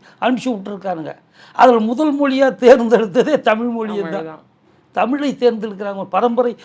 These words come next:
Speaker 1: அவ்வளவு தொன்மையான மொழி தமிழ் மொழி அப்படி என்பதற்கு
Speaker 2: ம்.
Speaker 1: இப்படி பல சான்றுகள் தமிழில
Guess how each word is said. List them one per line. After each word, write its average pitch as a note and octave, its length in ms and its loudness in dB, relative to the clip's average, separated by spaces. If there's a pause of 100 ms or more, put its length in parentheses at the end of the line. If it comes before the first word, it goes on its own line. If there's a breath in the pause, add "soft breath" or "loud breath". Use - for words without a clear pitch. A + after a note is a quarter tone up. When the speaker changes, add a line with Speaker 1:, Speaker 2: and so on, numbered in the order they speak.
(120 loud breath)
Speaker 1:
அவ்வளவு G3+ 320 -2
தொன்மையான A#3+ 680 -2 (140)
மொழி A#3+ 260 -4
தமிழ் A3 300 -2
மொழி A#3 320 -4
அப்படி G3 300 -8
என்பதற்கு F3 880 -10
Speaker 2:
ம். E3+ 160 -20
Speaker 1:
இப்படி E3 380 -10
பல G3+ 280 -8
சான்றுகள் F#3+ 720 -10
தமிழில E3+ 500 -10